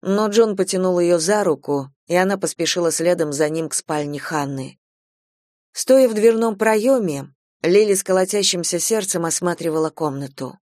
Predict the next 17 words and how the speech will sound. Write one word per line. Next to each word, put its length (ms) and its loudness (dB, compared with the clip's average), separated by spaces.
Следов 440 4
борьбы 400 4
нет. 460 -6
Комната 460 2
аккуратная, 640 0
как 180 -2
всегда. 580 -4
Одним 380 2
из 120 0
прозвищ 680 0
Джона 420 0
для 220 0
Ханны 400 -4
была 560 0
маленькая 640 -2
мисс 240 -4
Чистюля. 720 -4